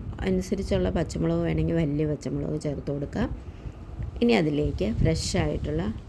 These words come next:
കുറച്ച് കറിവേപ്പില കൂടെ നമുക്ക് ചേർത്ത് കൊടുത്തിട്ട് അതൊന്ന് ബ്രൗൺ കളറാകുമ്പോഴേക്കും ഇതേ ഒരു രീതിയിലാകുമ്പോഴത്തേക്കും നമുക്ക് അത് എണ്ണയിൽ നിന്ന് നമുക്ക് മാറ്റാം.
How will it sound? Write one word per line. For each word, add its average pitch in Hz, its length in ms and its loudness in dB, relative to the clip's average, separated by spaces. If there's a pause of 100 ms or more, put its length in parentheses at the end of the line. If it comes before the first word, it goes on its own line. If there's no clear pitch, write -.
കുറച്ച് 185 300 -2
കറിവേപ്പില 151 480 2
കൂടെ 151 180 2
നമുക്ക് 147 580 -2
ചേർത്ത് 143 320 -2
കൊടുത്തിട്ട് 147 520 0 (680)
അതൊന്ന് 208 280 4 (300)
ബ്രൗൺ 165 380 2 (100)
കളറാകുമ്പോഴേക്കും 139 920 0 (720)
ഇതേ 233 280 8
ഒരു 190 160 4
രീതിയിലാകുമ്പോഴത്തേക്കും 151 1120 0
നമുക്ക് 151 340 -4 (280)
അത് 165 460 -2 (800)
എണ്ണയിൽ 165 360 6
നിന്ന് 160 160 2
നമുക്ക് 156 220 0
മാറ്റാം. 143 520 0